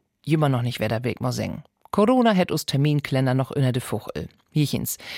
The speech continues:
die Künstlerinnen und Künstler, die plant in ihr Programme für das Jahr.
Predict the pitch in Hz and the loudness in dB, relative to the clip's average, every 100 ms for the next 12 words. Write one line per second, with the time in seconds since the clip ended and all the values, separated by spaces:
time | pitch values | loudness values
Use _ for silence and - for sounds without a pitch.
0 | - - 175 - 240 240 - 190 185 185 | -4 0 0 2 2 2 2 2 2 2
1 | 185 - 143 123 - 123 - 156 - - | 0 0 -2 -2 -6 -6 0 -2 0 0
2 | 190 185 185 165 156 151 147 - 151 147 | 2 2 2 2 2 2 2 0 0 0
3 | 135 127 143 135 - 139 135 | 0 0 -2 -2 0 2 2